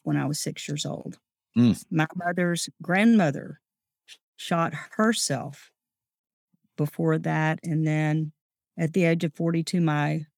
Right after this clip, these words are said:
Speaker 1: first cousin shot herself.
Speaker 2: Mm.
Speaker 1: So this suicide and mental health,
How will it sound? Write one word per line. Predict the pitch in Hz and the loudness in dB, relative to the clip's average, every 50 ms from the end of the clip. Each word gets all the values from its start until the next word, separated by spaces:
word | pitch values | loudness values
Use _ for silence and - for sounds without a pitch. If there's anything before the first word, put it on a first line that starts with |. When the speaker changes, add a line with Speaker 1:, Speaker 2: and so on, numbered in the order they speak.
| _ _ - | _ _ -4
Speaker 1:
first | 170 165 160 151 - - | -2 -2 -2 -2 -6 -4
cousin | - 196 185 180 175 156 139 139 | -2 0 0 0 0 0 0 -2
shot | 135 - - 151 147 - | -2 -2 -4 -4 -4 -2
herself. | - 151 151 147 - - 156 - - 151 - _ _ _ _ _ _ - | -2 -2 -2 -2 -4 -8 -8 -10 -12 -14 -18 _ _ _ _ _ _ 4
Speaker 2:
Mm. | 110 104 95 87 - - _ _ _ _ _ | 4 4 4 4 0 -6 _ _ _ _ _
Speaker 1:
So | - - - 190 | -4 0 2 2
this | 185 196 190 170 - - - | 4 2 2 0 -2 -4 -2
suicide | - 226 240 254 254 240 - - - 208 190 180 170 165 170 170 170 170 175 170 - _ _ _ _ _ _ _ | 0 2 4 4 4 4 2 2 2 2 2 2 2 2 2 2 0 -2 -4 -6 -10 _ _ _ _ _ _ _
and | - 160 160 165 170 | 0 0 2 4 4
mental | 180 185 190 196 190 | 4 4 4 4 4
health, | 160 185 190 175 160 151 151 156 151 | 4 2 4 4 4 4 4 2 0